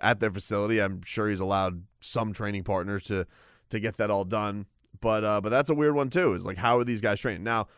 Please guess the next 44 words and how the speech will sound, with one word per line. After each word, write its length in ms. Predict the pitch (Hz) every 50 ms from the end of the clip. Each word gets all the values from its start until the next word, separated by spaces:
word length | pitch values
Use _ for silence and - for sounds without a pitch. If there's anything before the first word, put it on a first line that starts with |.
| _ _ _ _ _ _ _ _ _ _ _ _ -
these 200 | 165 214 220 226
also 320 | 254 262 240 - 208 190
happen 180 | 185 170 156 147
to 60 | 135
be 100 | 131 120
two 260 | - - 139 143 135
guys 460 | 120 120 110 107 104 101 101 101 92
that, 340 | 90 101 98 95 95 92 - _ _ _ _ _ _ _ _ _ _ _ _
what 340 | - 104 107 123 147 160 147
do 60 | 131
they, 180 | 117 113 107 110
what, 420 | - 110 131 147 165 165 151 -
what 200 | 156 165 165 -
do 80 | - 131
they 140 | 123 113
really 300 | 110 110 127 135 131 120
need 160 | 110 110 98 85
to 80 | 87
sharpen? 500 | 82 - - 139 110 98 - - 80 50 50
They're, 240 | - 117 127 127 107 -
you 80 | 92 113
know, 120 | 120 107
one's 280 | 104 113 151 160 147 143
on 80 | 131
a 60 | 120
twelve 260 | 107 - 139 123 120 -
fight 180 | 117 101 98
win 120 | 107 113 107
streak, 200 | - 117 101 98
one's 300 | 101 117 123 123 113 110
never 200 | 113 101 107 101
lost. 320 | 101 101 98 98 - -
You 80 | 110 107
know 140 | 117 117
what 120 | 110 104 -
they're 100 | 98 98
gonna 180 | 101 98 95
do. 340 | 90 85 98 98 98 95 92 - - - - - _ _ _ -
Um, 380 | - 104 107 107 107 107 101 90
Tony 260 | - 143 160 147 135
Ferguson 560 | 113 - 131 123 120 117 - 117 110 104 95 -
builds 300 | - 123 120 120 113 104
everything 340 | 113 110 107 104 92 107 101
himself. 560 | 101 98 90 - 120 110 104 104 101 - -